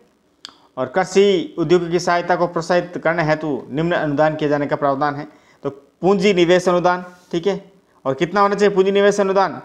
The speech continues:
यानी पचास प्रतिशत अधिकतम एक करोड़ रुपए, ठीक है, और गैर कृषकों के लिए पच्चीस प्रतिशत अधिकतम पचास लाख रुपए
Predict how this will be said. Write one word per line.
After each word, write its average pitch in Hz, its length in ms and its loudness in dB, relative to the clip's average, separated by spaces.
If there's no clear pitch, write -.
यानी 156 140 -2
पचास 202 420 -2
प्रतिशत 175 420 -4
अधिकतम 170 480 0
एक 190 180 4
करोड़ 170 200 4
रुपए, 147 300 2
ठीक 196 120 2
है, 214 80 4
और 151 200 0
गैर 165 200 4
कृषकों 190 380 0
के 175 80 -2
लिए 196 120 6
पच्चीस 196 340 -4
प्रतिशत 165 400 -4
अधिकतम 147 380 -2
पचास 175 460 -2
लाख 160 160 0
रुपए 143 280 0